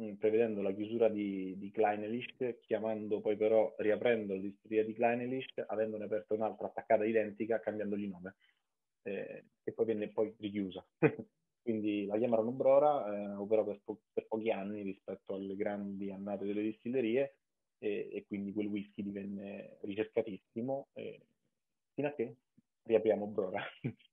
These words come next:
Quindi Brora riapre i battenti, gli ultimi whisky imbottigliati, eh, anche quelli sono schizzati alle stelle, stanno imbottigliando,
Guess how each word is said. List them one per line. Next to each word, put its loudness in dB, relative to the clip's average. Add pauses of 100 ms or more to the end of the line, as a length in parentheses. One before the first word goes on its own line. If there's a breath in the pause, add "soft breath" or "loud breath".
(220)
Quindi 0
Brora 4
riapre 2
i -2
battenti, 0
gli 0
ultimi -4
whisky -4
imbottigliati, -2
eh, -16
anche -10
quelli -2
sono -12
schizzati -8
alle -4
stelle, 0
stanno -4
imbottigliando, -2